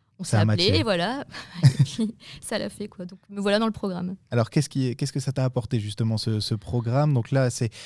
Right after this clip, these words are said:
Speaker 2: on, on parlait de l'hackathon, c'est, ça a duré une semaine en fait pour constituer finalement votre pitch afin de le présenter devant le, le jury. Mais dans sa globalité,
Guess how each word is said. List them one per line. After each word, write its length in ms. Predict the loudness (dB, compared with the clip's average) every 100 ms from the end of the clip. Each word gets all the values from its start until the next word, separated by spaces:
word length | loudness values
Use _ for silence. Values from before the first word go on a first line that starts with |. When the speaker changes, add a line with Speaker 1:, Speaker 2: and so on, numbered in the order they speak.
| -20 -10
Speaker 2:
on, 120 | -4 -2
on 140 | 0 0
parlait 240 | 2 2
de 80 | 0
l'hackathon, 400 | 0 -2 -2 -4
c'est, 260 | -2 -4
ça 140 | -4 -4
a 40 |
duré 220 | -4 -2
une 160 | 0 0
semaine 380 | 0 -2 0 -2
en 80 | -2
fait 160 | -4
pour 180 | -6 -6
constituer 460 | -4 -4 -6 -4 -4
finalement 420 | 0 -2 0 0
votre 300 | -2 -4 -6
pitch 240 | -4 -4
afin 200 | -4 -2
de 60 | -2
le 140 | -2
présenter 520 | -4 -4 -2 -2 -2
devant 280 | -2 -2 -2
le, 200 | 0 0
le 200 | 0 -2
jury. 340 | 0 -2 0 0
Mais 120 | 0
dans 120 | -2
sa 140 | -2
globalité, 540 | -2 0 -2 -2 -2